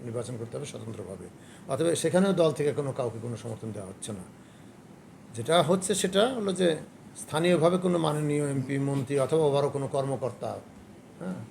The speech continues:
সরকারের বিভিন্ন পদে অধিষ্ঠিত আছেন, তারা হয়তো তাদের আত্মীয়স্বজন থাকলে স্বাভাবিকভাবেই তারা তাদের পক্ষে, আহ, প্রচার চালাতে পারেন বা পক্ষ অবলম্বন করতে পারেন। সেই বিষয়ে তাদের কঠোর বার্তা দেওয়া হয়েছে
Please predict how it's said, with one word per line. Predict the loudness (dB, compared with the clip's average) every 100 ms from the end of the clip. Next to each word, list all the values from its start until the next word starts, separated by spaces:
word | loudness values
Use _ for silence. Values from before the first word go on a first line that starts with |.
| -18 -20 -18 -16 -14 -6
সরকারের | -6 -4 -4 -2
বিভিন্ন | -4 -4 -4
পদে | -4 -4
অধিষ্ঠিত | -4 -4 -10 -8 -8
আছেন, | -6 -6 -8 -14 -18 -16 -6
তারা | 0 2 4
হয়তো | 2 2
তাদের | 0 2 4
আত্মীয়স্বজন | 2 0 -2 -2
থাকলে | -4 -8 -8
স্বাভাবিকভাবেই | -4 -4 -2 -4
তারা | -2 -4
তাদের | -2 -6 -6 -8 -10 -20 -20 -6
পক্ষে, | -4 -4 -8 2 8 8 8
আহ, | 2 -14 -20 -20 -20 -20 -20 -14 -8 -6 -4 -6 -6
প্রচার | -2 0 2
চালাতে | 0 0 -2
পারেন | -2 -2 0
বা | -2 -2
পক্ষ | -4 -2
অবলম্বন | -2 0 -2 -4 -4 -6
করতে | -8
পারেন। | -8 -6 -8 -4
সেই | -2 -2
বিষয়ে | -2 -2
তাদের | 0 -2 -2 -4
কঠোর | -4 -2
বার্তা | -2 -2 -2
দেওয়া | 0 0
হয়েছে | -2 -4 -6